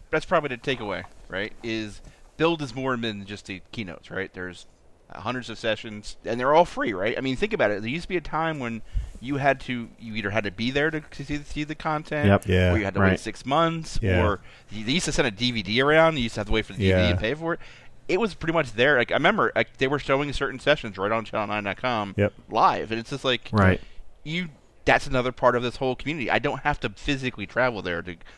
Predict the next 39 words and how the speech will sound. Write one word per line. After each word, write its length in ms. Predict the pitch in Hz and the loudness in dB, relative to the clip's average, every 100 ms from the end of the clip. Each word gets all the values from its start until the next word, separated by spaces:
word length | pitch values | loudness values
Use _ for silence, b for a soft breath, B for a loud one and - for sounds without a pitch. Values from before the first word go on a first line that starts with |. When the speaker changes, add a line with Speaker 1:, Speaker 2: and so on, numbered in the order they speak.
| - | -10
Speaker 1:
experience 560 | 95 - 113 101 92 | -8 -6 -4 -4 -6
the 60 | - | -8
content. 440 | - 104 95 - - | -6 -6 -6 -10 0
Speaker 3:
Yep. 160 | 113 b b - | 0 b b -14
Speaker 1:
And 80 | - | -4
so, 140 | 113 | 0
yeah, 200 | 107 90 | 2 0
there, 160 | 92 - - | -2 -6 2
I 80 | 151 | 6
think 180 | 196 180 | 6 6
from 180 | 180 135 | 2 2
a 80 | |
day-to-day 500 | 117 160 147 139 131 | 4 4 6 6 6
practical 440 | 113 117 120 151 156 | 4 2 2 2 0
sense, 360 | 165 160 - b b b b - | 0 0 -4 b b b b -4
the 100 | 110 | 0
breakout 420 | 123 123 101 87 | 2 2 2 0
sessions 340 | 98 87 87 | 2 4 2
are 80 | 87 | -2
really 260 | 87 92 92 | -6 -6 -4
where 320 | 87 87 85 | -4 -4 -4
you're, 160 | 80 - - | -6 -10 -10
the 80 | |
stuff 220 | 98 147 135 | 2 2 4
you're 80 | |
gonna 180 | 120 110 | -2 -4
use 160 | 104 98 | -4 -6
today 380 | 87 87 60 - - - - - | -6 -6 -6 -10 -16 -20 -20 -10
or 120 | 95 | -6
in 60 | 98 | -6
the 60 | 92 | -4
near 180 | 90 | -6
future. 240 | 87 85 - | -6 -10 -6
Speaker 3:
Like 240 | 87 82 | -4 -4
Anders 400 | - 113 120 123 | 2 4 4 4
Heilsberg 580 | 131 117 113 104 123 117 | 6 6 6 6 2 2
talking 300 | - 98 117 | 2 0 0
about 240 | 107 117 - | 0 -2 -4
TypeScript. 580 | 90 - - - - | -10 -12 -16 -18 -20